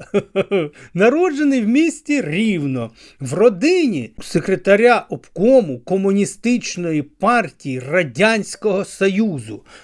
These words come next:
Розумієте? Ось де він народ-, це еліта,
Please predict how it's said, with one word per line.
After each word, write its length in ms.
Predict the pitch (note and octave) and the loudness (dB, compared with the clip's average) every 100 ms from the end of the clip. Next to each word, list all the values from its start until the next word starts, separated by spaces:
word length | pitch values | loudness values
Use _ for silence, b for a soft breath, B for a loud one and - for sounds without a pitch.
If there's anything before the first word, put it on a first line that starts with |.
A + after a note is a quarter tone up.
| B | B
Розумієте? 600 | C3 E3+ D4 D4 - - - _ G3 | -2 4 4 4 0 -18 -20 _ 4
Ось 200 | G#3 A#2+ | 4 2
де 160 | D#3 | -2
він 140 | D#3 D3 | -4 -4
народ-, 220 | D3 B2 b | -6 -8 b
це 240 | - F#3 - | -6 -4 -2
еліта, 640 | E3 D#3 D3+ D#3+ - - | -4 -2 -4 -6 -6 -10